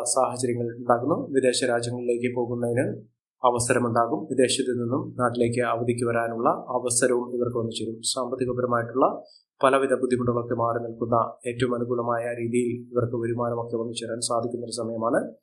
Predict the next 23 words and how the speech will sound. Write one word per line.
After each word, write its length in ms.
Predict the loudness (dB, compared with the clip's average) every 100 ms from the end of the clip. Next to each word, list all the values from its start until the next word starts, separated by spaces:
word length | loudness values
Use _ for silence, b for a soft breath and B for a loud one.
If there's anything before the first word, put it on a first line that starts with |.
| B B 0
പരീക്ഷകളിൽ 500 | 4 4 4 0 0 -2
മിന്നുന്ന 240 | -6 -6 -6
വിജയമൊക്കെ 420 | -2 -2 -2 -4 -2
കാഴ്ചവെക്കാൻ 460 | 0 0 -2 -2 -6 -6
ഈ 20 | -8
നക്ഷത്രക്കാർക്ക് 580 | -8 -8 -6 -4 -2 -2 -2
സാധിക്കും. 420 | -2 -2 -4 -6 -6 _ _ _ -2
ഒട്ടേറെ 320 | 2 4 2 -2 0
ഉയർച്ചകൾ, 400 | 2 2 2 0 -2 -2
ഉന്നതികളൊക്കെ 520 | 2 2 2 0 0
വന്നു 140 | 0 -2 -2
ചേരാനും 380 | -2 -2 -2 -6 -10 -8
ഇവർക്ക് 220 | -6 -2 0
സാധിക്കും. 340 | 0 2 -2 -4 -10 _ _ _
എടുത്തു 280 | 4 4 2 2
ചാടിയുള്ള 360 | 2 2 0 -2 -2 2
തീരുമാനങ്ങൾ 580 | 2 4 0 0 -2 -4 -6
ഇവർക്ക് 300 | -4 0 0 -2 -8 _ 0
ദോഷമാണ് 540 | 2 2 -2 0 0 -2 -4 0
ഉണ്ടാക്കുക. 400 | 2 2 2 2 0 -4 _ _ _
മികച്ച 320 | -2 0 0 0 0 -2
അവസരങ്ങളാണ് 640 | -2 -2 -2 -2 0 0 -2 -4
ഇവർക്ക് 300 | -4 -4 -4